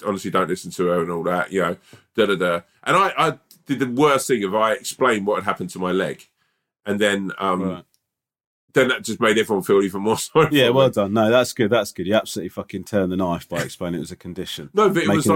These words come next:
Speaker 1: like,
Speaker 2: like an
Speaker 1: I, I,
Speaker 2: absolute
Speaker 1: because
Speaker 2: fucking
Speaker 1: I'd never expected that to happen. I never thought anyone would say such a thing so horrible to, to point out. I just
Speaker 2: Yeah.
Speaker 1: was oblivious
Speaker 2: It's a
Speaker 1: to
Speaker 2: mad
Speaker 1: it.
Speaker 2: thing to say.
Speaker 1: Yeah.
Speaker 2: I, uh, I've got loads of heckling stories. We don't really have time to, uh, to go into all of them. But I had one where I was doing,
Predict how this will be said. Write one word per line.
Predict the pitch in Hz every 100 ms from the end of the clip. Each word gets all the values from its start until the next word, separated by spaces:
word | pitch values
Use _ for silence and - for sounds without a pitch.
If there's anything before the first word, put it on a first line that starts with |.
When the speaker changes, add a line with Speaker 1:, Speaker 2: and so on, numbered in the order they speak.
| 151
Speaker 1:
like, | 160
Speaker 2:
like |
an | 180
Speaker 1:
I, | -
I, |
Speaker 2:
absolute | 175 95 92
Speaker 1:
because | 147 170
Speaker 2:
fucking | 185
Speaker 1:
I'd | 165
never | 170 165 147
expected | - - 117 123
that | 123 113
to | 135
happen. | 151 107
I | 131
never | 185 175
thought | 160 165 131 127
anyone | 135 135 95 90 95 _ _ _ _ _
would | 101 107 101 - - _ _
say | - 139 101
such | - 95 110
a |
thing | - 98 92 92 - _ _ _ _ _ _ _ _ _ _ _ -
so | 131 135
horrible | 156 87 80
to, | 95 90 _ -
to | 101
point | 110 98
out. | 113 87
I | 90 135
just | 131 127
Speaker 2:
Yeah. |
Speaker 1:
was | 117 104 -
oblivious | 110 107 131 107
Speaker 2:
It's | 123
a |
Speaker 1:
to | 139
Speaker 2:
mad | 127
Speaker 1:
it. |
Speaker 2:
thing | - 117 101
to |
say. | - 120
Speaker 1:
Yeah. | 117 85 - _ _ -
Speaker 2:
I, | 131 156 151
uh, | 139 131 123 120 113 110 -
I've | 143 135
got | 139 135
loads | 139 139 131
of | 107
heckling | 110 - 95
stories. | 85 92 85 98
We |
don't | 95
really | 101
have | 95
time | - 101 92
to, | 90 95 85 85
uh, | -
to | -
go | 101 90
into | 87 92
all | 92 85
of | 69
them. | 73
But | -
I | 123
had | 127 147 127
one | 127 98 87
where | 92
I |
was | 95 -
doing, | 120 117 113